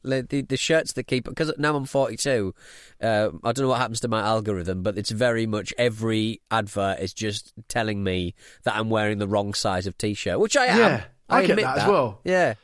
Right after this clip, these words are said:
Speaker 1: weird.
Speaker 2: I get, I get that, that advert all the time.
Speaker 1: Yeah,
Speaker 2: So
Speaker 1: dad
Speaker 2: the
Speaker 1: bod
Speaker 2: algorithm,
Speaker 1: t-shirts.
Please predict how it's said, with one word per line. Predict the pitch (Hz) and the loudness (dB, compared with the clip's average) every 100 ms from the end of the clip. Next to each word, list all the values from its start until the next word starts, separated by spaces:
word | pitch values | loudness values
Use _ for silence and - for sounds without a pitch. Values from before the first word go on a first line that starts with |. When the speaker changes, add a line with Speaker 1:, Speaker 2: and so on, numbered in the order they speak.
| - | -4
Speaker 1:
weird. | 185 196 123 - _ - | 0 2 2 -2 _ 0
Speaker 2:
I | 214 | 2
get, | 214 165 | 2 4
I | 208 | 4
get | 208 180 175 | 4 2 2
that, | 160 143 | -2 0
that | 147 135 | 0 0
advert | 139 135 143 - | 0 2 0 2
all | 165 165 | -2 -2
the | 151 | -4
time. | - 170 120 95 101 - | 0 0 0 -2 -10 -6
Speaker 1:
Yeah, | 135 131 104 | 0 2 0
Speaker 2:
So | 101 - | -4 -2
Speaker 1:
dad | 175 | 2
Speaker 2:
the | 175 | 6
Speaker 1:
bod | 202 | 6
Speaker 2:
algorithm, | 220 202 190 | 4 2 0
Speaker 1:
t-shirts. | 131 107 107 92 - - | 0 0 -2 -2 -4 -10